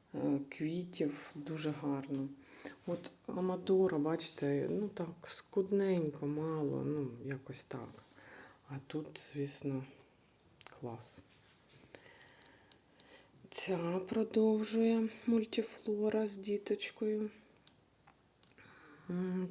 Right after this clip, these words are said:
так, ну тут від цвіташки і скоро-скоро Вікторіо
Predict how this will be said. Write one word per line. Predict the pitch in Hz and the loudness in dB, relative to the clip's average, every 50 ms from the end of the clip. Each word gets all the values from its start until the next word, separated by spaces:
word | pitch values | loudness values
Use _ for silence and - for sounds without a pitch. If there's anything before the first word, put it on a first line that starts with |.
| - | -2
так, | - 190 170 160 156 156 - | 0 0 2 2 0 0 6
ну | 226 277 302 269 | 8 8 8 8
тут | 277 - 196 190 - - | 6 4 2 2 0 0
від | 175 175 175 175 - | 0 0 0 0 -4
цвіташки | - - 185 180 180 - 226 240 277 311 - - - - 262 254 254 - | -2 0 0 0 0 0 0 2 2 0 0 -4 2 4 4 4 4 2
і | 190 196 185 | 2 2 2
скоро-скоро | 180 - - - - 185 180 180 185 175 170 175 - - - - 202 208 233 247 262 254 254 254 254 - - - - - - _ - | 0 -2 -6 -4 0 2 4 4 4 4 2 0 -4 -10 -4 -2 2 4 4 6 6 4 4 2 0 -6 -16 -20 -20 -20 -20 _ -2
Вікторіо | 180 180 202 202 208 - - - 165 160 156 160 156 160 151 151 151 151 | 2 2 2 2 0 -6 -8 -4 -2 0 0 2 2 0 -2 -2 -4 -6